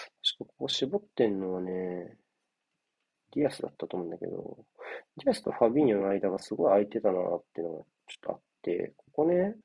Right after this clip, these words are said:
見直してほしい。ティアニーからサカに一本長いロングパスがどうとして一回しかないと思うから、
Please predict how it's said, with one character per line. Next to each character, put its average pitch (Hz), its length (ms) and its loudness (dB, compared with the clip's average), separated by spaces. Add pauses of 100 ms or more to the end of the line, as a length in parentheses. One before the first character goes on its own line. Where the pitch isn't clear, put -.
(160)
見 107 140 -2
直 110 160 2
し - 80 -14
て - 60 -4
ほ 123 60 0
し - 160 -4
い。 - 180 -4 (500)
テ 143 100 2
ィ - 20 6
ア 110 40 6
ニ 98 120 2
ー 92 40 -6
か 95 100 -2
ら 87 80 -4
サ - 140 -4
カ 90 100 -2
に 98 140 -4
一 95 140 -12
本 90 260 -2
長 104 280 2
い 92 40 0
ロ 92 100 -4
ン 95 80 -6
グ - 60 -10
パ - 80 -6
ス - 120 -6
が - 40 -6
ど 98 100 -6
う 95 40 -8
と - 80 -12
し - 80 -4
て - 60 -6
一 - 120 -12
回 104 140 2
し - 60 -8
か 87 100 -4
な 90 100 -2
い 87 40 -4
と - 80 -14
思 87 140 -10
う 87 40 -14
か 85 120 -12
ら、 - 200 -6